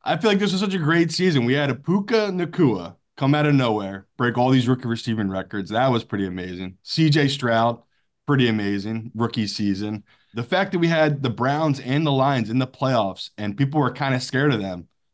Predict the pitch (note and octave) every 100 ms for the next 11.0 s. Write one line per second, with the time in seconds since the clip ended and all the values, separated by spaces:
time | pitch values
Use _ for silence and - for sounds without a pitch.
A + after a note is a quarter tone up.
0 | _ - A2 - F3+ F3+ C#3+ C#3+ C#3+ F#2+
1 | F#2 - E3+ E3+ D#3+ C3 G2+ B2+ C3+ C3+
2 | C3 C#3 A2 G2+ F#2+ _ _ _ _ _
3 | - B2+ C3 B2+ A#2+ B2 - _ _ _
4 | - C#3 C#3 D3+ D3 G#3+ G#3 D#3+ D#3 D3+
5 | C#3+ C3+ - _ _ _ _ - F3+ A#2
6 | - - A#2+ A#2+ B2 - D3 D3 C#3 C3
7 | C3+ C3 A2+ A2 B2 C3 C3+ C3+ A2+ G2+
8 | A#2 A2+ G2+ G#2 A2+ A#2+ B2 C3 A2+ D3
9 | A2 G#2+ A2 G#2+ G#2+ G#2 G#2 G#2 A2 A#2
10 | G#2 G#2 G#2+ - G2+ - A#2 C#3+ D3 -